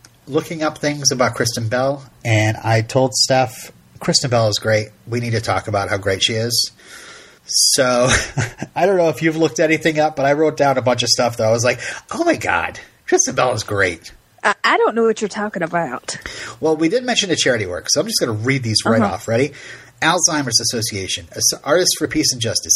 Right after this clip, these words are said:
Speaker 1: A-, A S P C A, Baby to Baby, uh, Charity Water, Declare Yourself, Do something dot org, Farm Sanctuary, Invisible Children, Mercy for, I mean, it just goes on and on. unicef, the Humane Society, L-, uh,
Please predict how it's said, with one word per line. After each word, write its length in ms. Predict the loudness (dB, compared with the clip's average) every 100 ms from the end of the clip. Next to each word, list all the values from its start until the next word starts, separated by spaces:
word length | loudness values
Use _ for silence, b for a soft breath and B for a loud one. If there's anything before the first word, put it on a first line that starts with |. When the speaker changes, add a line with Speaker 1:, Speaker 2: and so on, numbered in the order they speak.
| 0
Speaker 1:
A-, 140 | 0 -2 -6 -12 -2
A 240 | 0 0 0
S 200 | 0 0
P 160 | -2
C 240 | -2 0 0
A, 140 | 0
Baby 260 | 0 0 0
to 80 | 0
Baby, 380 | -4 -4 -6 -12 -12
uh, 440 | -6 -2 -2 -2 -4
Charity 400 | -2 2 2 4
Water, 240 | 2 2
Declare 320 | -2 0 2 4
Yourself, 380 | 4 2 0
Do 120 | -2 -2
something 280 | -2 0
dot 160 | 2 2
org, 180 | 0 -4
Farm 300 | -4 -4 -2
Sanctuary, 500 | -4 -6 -4 -6 -6
Invisible 400 | -8 -4 -2 -2
Children, 400 | -2 -2 -2 -6 -12 B B B B B
Mercy 300 | 0 2 2
for, 200 | 2 0
I 120 | 0
mean, 140 | 0 0
it 20 |
just 280 | 0 -2 0
goes 220 | 0 0
on 320 | 0 2 2
and 120 | 2 0
on. 300 | 2 0 -2
unicef, 560 | -2 2 2 2 -2
the 80 | -6
Humane 280 | -6 -4 -4
Society, 600 | 0 0 2 0 -2 -6
L-, 460 | -4 -4 -2 -4 -4 -14 -4
uh, 220 | -2